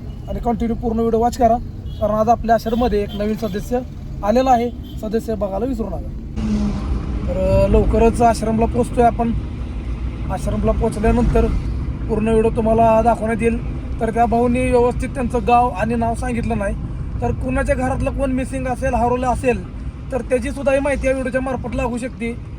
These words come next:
भावाचं वय जास्त वाटत नाहीये, तीसच्या आसपासच वय आहे.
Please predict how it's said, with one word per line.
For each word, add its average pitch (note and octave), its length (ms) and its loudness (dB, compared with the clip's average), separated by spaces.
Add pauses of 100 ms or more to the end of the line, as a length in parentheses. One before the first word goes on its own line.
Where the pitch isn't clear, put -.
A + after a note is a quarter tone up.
(180)
भावाचं A#3 440 2
वय B3 200 4
जास्त B3 300 -2
वाटत B3+ 300 -2
नाहीये, A#3+ 340 -2 (440)
तीसच्या B3+ 320 -4
आसपासच B3+ 360 -6
वय C4 260 2
आहे. A#3 260 2